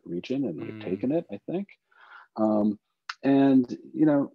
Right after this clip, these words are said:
Speaker 1: so I th-, I see Portugal as a couple decades behind, but with the same potential that I see in Michigan, which continues to grow and continues to get more recognized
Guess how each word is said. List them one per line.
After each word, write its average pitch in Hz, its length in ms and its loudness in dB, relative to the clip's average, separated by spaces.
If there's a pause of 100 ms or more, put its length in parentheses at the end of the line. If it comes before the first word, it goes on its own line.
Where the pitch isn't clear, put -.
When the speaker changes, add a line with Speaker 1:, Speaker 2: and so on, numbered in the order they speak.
(200)
Speaker 1:
so 147 160 0
I 147 40 2
th-, - 240 -10
I 143 100 0
see 165 280 -2
Portugal 147 600 0
as 131 160 2
a 120 120 2
couple 131 280 -4
decades 135 420 0
behind, 131 420 -2
but 127 140 2
with 117 160 -2
the 127 60 -2
same 170 240 0
potential 151 480 -4
that 123 100 0
I 117 80 -2
see 127 200 -4
in 123 120 -4
Michigan, 110 500 -6
which 110 200 -16
continues 127 480 -6
to 113 100 -10
grow 92 240 -6 (380)
and 101 160 0
continues 156 520 -2
to 151 120 -16
get 151 280 -4
more 139 180 0
recognized - 920 -4